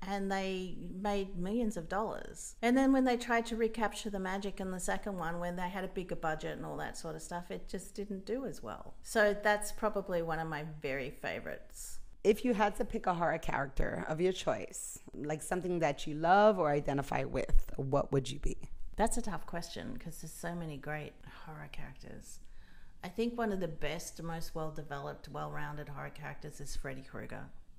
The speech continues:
Speaker 1: There's been so many Freddy Krueger movies, and the first one is still, for me, the scariest. I really liked it, and I really liked his character, and I really liked the way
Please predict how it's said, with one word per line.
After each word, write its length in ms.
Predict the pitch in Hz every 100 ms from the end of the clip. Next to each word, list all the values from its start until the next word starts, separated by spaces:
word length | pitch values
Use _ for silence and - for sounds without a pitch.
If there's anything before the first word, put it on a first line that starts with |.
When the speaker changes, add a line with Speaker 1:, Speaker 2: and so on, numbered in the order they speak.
| -
Speaker 1:
There's 180 | 175 180
been 220 | 190 185
so 180 | 202 180
many 240 | 180 175
Freddy 240 | 170 151 160
Krueger 340 | - 156 160
movies, 520 | 160 156 151 156 156
and 160 | 151 151
the 60 | 147
first 340 | 175 170 -
one 120 | 151
is 120 | 151
still, 360 | - 156 151 147 -
for 100 | 170
me, 220 | 156 151
the 140 | 151
scariest. 800 | - 135 147 139 135 165 - - - - -
I 100 | 185
really 340 | 196 208 214 175
liked 320 | 156 196 151
it, 140 | 120
and 100 | 143
I 120 | 151
really 280 | 160 170 170
liked 240 | 165 151 170
his 140 | 165
character, 500 | - 139 156 - 160
and 140 | 160
I 60 | 151
really 340 | 151 156 156
liked 440 | 151 147 - - 156
the 140 | 160
way 320 | 156 151 147